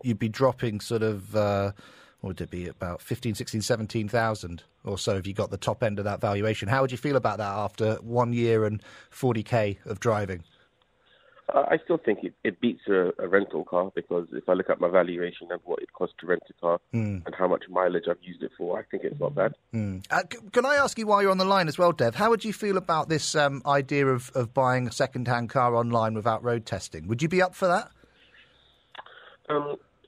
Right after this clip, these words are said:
Speaker 2: I mean, uh, if I could buy, say, for example, my same car, um, ar-,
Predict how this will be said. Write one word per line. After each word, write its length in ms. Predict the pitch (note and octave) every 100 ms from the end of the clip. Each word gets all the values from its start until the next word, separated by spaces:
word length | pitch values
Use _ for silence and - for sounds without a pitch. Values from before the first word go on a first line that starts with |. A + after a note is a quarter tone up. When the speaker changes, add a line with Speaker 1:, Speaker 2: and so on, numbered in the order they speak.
| -
Speaker 2:
I 60 | C#3+
mean, 220 | B2 - - _ _ _ _ -
uh, 180 | - - _ -
if 140 | C#3
I 80 | E3+
could 200 | - C#3
buy, 180 | B2+ B2 -
say, 120 | A#2
for 140 | - G#2
example, 460 | G2 G2+ F#2+ G2
my 160 | F#2+ G2 -
same 180 | G2+ F#2
car, 320 | G2+ F2+ F2+ - -
um, 320 | F#2+ F#2 F2 F#2+ _
ar-, 200 | - F#2+